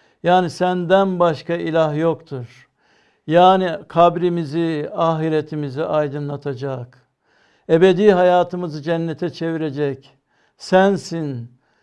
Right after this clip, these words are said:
"Senden başka bunu yapabilecek iktidar, güç yoktur ya Rabbi."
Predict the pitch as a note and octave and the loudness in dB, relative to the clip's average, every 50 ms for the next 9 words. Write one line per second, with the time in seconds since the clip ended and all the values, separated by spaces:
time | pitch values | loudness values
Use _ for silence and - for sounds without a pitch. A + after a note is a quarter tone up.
0 | _ _ _ - - E3+ E3 E3 D#3+ D#3 E3+ F#3 F#3 F3+ F3 E3 D#3+ D#3+ D#3 - | _ _ _ -4 0 2 2 2 2 2 4 4 4 2 0 0 0 0 -2 -4
1 | - - F3 D#3+ D3+ D#3+ D#3 D#3 D#3 D3+ D3+ D3+ D#3 D3+ C#3+ D3 D3+ C#3 C3 D3 | -6 -8 -8 -8 -6 -6 -6 -4 -4 -4 -4 -4 -6 -4 -4 -4 -4 -4 -4 -8
2 | C#3+ C#3+ - E3+ - - _ - C#3+ C3+ C#3+ D3 C#3+ C#3 A#2+ A#2+ - _ _ _ | -8 -8 -8 -10 -10 -10 _ -10 -6 -2 -2 -2 -2 -2 -6 -10 -16 _ _ _
3 | _ _ _ _ _ _ C#3 C3 D#3+ E3 D#3+ D#3 D#3+ - - - - _ _ _ | _ _ _ _ _ _ -4 0 2 2 2 0 -4 -12 -16 -18 -18 _ _ _
4 | _ _ _ - D#3 D#3+ F3+ F#3 E3 - - _ F3+ E3+ D3 D3 D3 D#3 E3 E3+ | _ _ _ -4 0 4 4 4 4 0 -4 _ -6 -4 -2 0 2 4 4 4
5 | E3 D#3+ D#3 D3 C3 C3 C#3 C#3 C3+ B2+ B2 C3 | 4 4 2 0 -2 -6 -8 -8 -8 -8 -10 -14